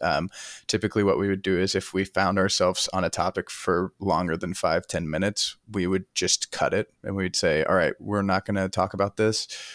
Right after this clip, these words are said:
We're gonna take the time, go s-, study it on our own, uh, and then we'll talk about it tomorrow." Um, and if we can't figure out the answer, we'll email the professor, try and meet with them and see what they were trying to explain.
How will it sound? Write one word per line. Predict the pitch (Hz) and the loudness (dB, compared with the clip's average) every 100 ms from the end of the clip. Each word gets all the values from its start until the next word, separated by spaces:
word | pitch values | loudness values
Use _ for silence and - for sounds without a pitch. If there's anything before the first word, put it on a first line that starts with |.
| - - | -12 -4
We're | 107 | 0
gonna | 98 | 0
take | 87 98 95 | 0 -2 -2
the | |
time, | 95 87 82 87 | -2 0 0 -2
go | 85 92 | 0 0
s-, | 98 | 0
study | - - - 101 98 | -4 -2 0 2 2
it | |
on | 98 101 | 2 4
our | 87 - | 2 2
own, | 85 92 107 110 98 | 0 0 -2 -6 -2
uh, | 98 69 | 0 0
and | 95 | 0
then | 92 | 0
we'll | 87 | 0
talk | 71 - | -2 0
about | 65 | -2
it | 65 | -2
tomorrow." | - 67 55 - - - | -6 -6 -6 -6 -8 -8
Um, | 98 98 76 73 - | -6 -4 -6 -8 -10
and | - 95 | -4 -2
if | - | -2
we | 90 | -4
can't | - 95 | -2 -2
figure | - 92 | -2 2
out | 78 | 2
the | - 78 | 2 0
answer, | 104 - 107 | 0 0 0
we'll | 95 98 - | 0 -4 -4
email | 101 90 80 | -4 -2 -2
the | |
professor, | - 98 95 95 - 98 95 | -2 -2 0 0 0 -2 -2
try | - 92 | -2 0
and | 90 | 0
meet | 85 62 | -2 -4
with | 73 | -4
them | 90 85 87 - - - - | -2 -2 -2 -8 -18 -20 -4
and | 101 | 0
see | - 95 | 0 2
what | 90 | 2
they | - | 2
were | 87 | 2
trying | - 87 92 | 2 -2 -2
to | 92 | -2
explain. | 98 - 95 92 101 | -4 -2 0 0 -2